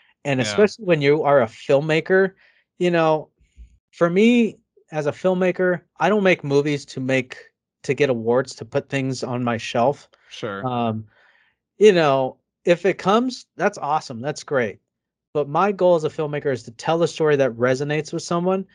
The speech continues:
Speaker 1: But if I can resonate with someone and win, I mean,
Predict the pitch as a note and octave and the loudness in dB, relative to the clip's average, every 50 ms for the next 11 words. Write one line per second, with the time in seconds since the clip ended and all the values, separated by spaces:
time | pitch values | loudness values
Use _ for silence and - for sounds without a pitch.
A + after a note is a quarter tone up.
0 | _ _ _ _ _ _ D3+ C#3+ C#3 C3 - - - - D#3 F3+ G3+ G3+ G3 - | _ _ _ _ _ _ 2 4 4 2 -2 -6 -4 0 2 2 2 2 0 0
1 | G3+ E3+ C#3 B2+ A#2 A2+ A2+ A#2+ C3+ D3+ D#3 E3+ F3 F#3 F#3 F#3 F#3 F#3 - - | -2 -2 -2 -6 -8 -8 -2 0 0 0 2 0 -2 -2 0 0 0 -2 -2 -4
2 | F#3+ F#3 F#3 E3+ D3+ - C3+ C#3+ D#3+ F#3 G#3 G#3+ G#3+ A3 A#3 C4+ C#4+ D4 B3+ - | -2 -2 -2 -2 -4 -4 -2 0 0 0 2 2 2 2 2 2 -2 -6 -10 -14
3 | _ _ _ _ _ - - C3+ C#3+ D3 D3 D3 C#3+ C#3 C3 B2 | _ _ _ _ _ -14 -10 -6 -4 -2 -2 -2 -2 -4 -6 -8